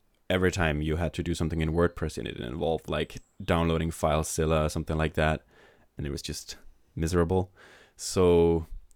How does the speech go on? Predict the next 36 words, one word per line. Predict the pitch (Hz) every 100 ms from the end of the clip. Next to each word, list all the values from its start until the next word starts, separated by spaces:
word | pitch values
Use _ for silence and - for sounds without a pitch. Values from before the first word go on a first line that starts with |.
| _
that's | - 90 -
why | 82 78
I |
wanted | 78 80 78
to | - 80 80
try | 95
to | 82
fix | - 113 -
that, | 101 87
and | 82
I | 78
built | 85 82 82 - - - -
W | 67
P | -
Pusher, | - 85 - 80
yeah, | 78 80 71
and | 73 80
it's | 78
been | - 90 90
in | - 98
the |
market | 85 85 - 90
since | 92 87
then. | 90 87
It's | 82 -
never | 101 107
been | 95 85 80
my | 76 80
full-time | 76 85 82 95 92
gig. | 90 117 110 101
It's | - 90
been | - 82 80
sort | - 87
of | 78
something | - 78 80
that's | 85 -